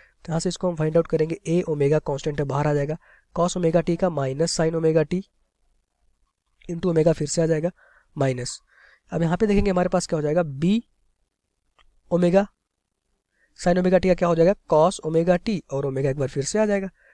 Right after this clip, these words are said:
तो इसको पूरा सिंप्लीफाई करोगे तो यहाँ से आ जाएगी वैल्यू A ओमेगा स्क्वायर नेगेटिव में sin ओमेगा टी माइनस यहाँ पे क्या हो जाएगा, B ओमेगा स्क्वायर cos ओमेगा टी। ठीक,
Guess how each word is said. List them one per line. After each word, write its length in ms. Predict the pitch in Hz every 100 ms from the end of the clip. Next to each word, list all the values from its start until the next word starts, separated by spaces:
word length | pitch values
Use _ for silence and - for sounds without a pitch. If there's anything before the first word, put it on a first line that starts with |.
| _ -
तो 60 |
इसको 200 | 160 -
पूरा 200 | 190 190
सिंप्लीफाई 460 | - 165 180 175 175
करोगे 260 | 165 165
तो 120 | 170 165
यहाँ 80 |
से 100 | 160
आ 80 | 170
जाएगी 160 | 151 160
वैल्यू 220 | 147 170 -
A 240 | 151 170 185 - 147
ओमेगा 380 | 139 139 160 170
स्क्वायर 360 | - 165 170 -
नेगेटिव 360 | 143 147 143 131
में 140 | 127 - _ _ _ _ -
sin 360 | - 151 170
ओमेगा 260 | 175 175 170
टी 220 | - 202 - _ _ _ _ _ _ _ _ _ _ _ -
माइनस 400 | 143 139 131 -
यहाँ 120 | 156
पे 100 | 175
क्या 100 | 170
हो 60 | 156
जाएगा, 180 | 160 170
B 440 | 139 151 170 190 - -
ओमेगा 300 | 143 143 147
स्क्वायर 420 | - - 180 156 _ _ _ _ _ _ _ -
cos 300 | 156 185 - _ -
ओमेगा 300 | 165 170 165
टी। 200 | - 170 _ _ _ _ _
ठीक, 140 | 226